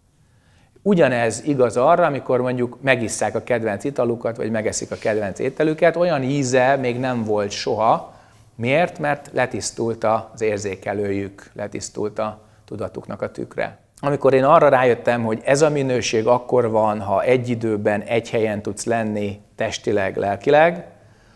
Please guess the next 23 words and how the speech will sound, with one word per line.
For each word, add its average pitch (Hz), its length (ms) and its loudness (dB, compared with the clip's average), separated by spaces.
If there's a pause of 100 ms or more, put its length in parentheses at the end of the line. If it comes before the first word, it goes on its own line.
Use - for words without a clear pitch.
(120)
akkor 135 300 4
én 170 100 4
ezen 139 240 4
kezdtem 120 320 0
el 127 100 -2
dolgozni 113 440 0
már 107 140 -2
huszonnégy 104 500 -6
évesen. 98 600 -8 (1400)
És - 460 -2 (120)
ez 120 160 -2
már 131 200 0
egy 120 200 4
jó 117 200 2
darab 101 280 0
ideje 98 280 -2
volt. 98 500 -4
Tehát, 120 340 4 (160)
hogyha 135 280 0
ezen 139 300 2
te - 80 -8
folyamatosan 139 640 0
dolgozol, 131 720 2